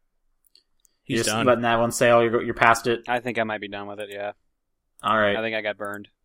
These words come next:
Speaker 2: Okay.
Speaker 1: That's probably fair.
Speaker 2: Well, that's a bummer. I, I really liked that game.
Speaker 1: Okay. Yeah.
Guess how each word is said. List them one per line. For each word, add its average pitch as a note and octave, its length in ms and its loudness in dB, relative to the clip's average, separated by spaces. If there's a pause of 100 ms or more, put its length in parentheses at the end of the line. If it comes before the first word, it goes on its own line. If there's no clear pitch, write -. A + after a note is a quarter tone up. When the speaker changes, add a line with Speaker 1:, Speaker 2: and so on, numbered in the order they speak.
(880)
Speaker 2:
Okay. D#3 120 -2
Speaker 1:
That's C3 120 4
probably F2+ 220 -4
fair. B2 120 -6
Speaker 2:
Well, A#2+ 120 -6 (640)
that's C3+ 160 0
a C#3 40 4
bummer. B2 440 4 (380)
I, G#2+ 280 0
I G#2+ 100 -2
really A2+ 260 2
liked G#2 200 0
that G#2 140 -2
game. G2+ 200 -8 (1000)
Speaker 1:
Okay. D3 260 -6 (580)
Yeah. E2 220 -6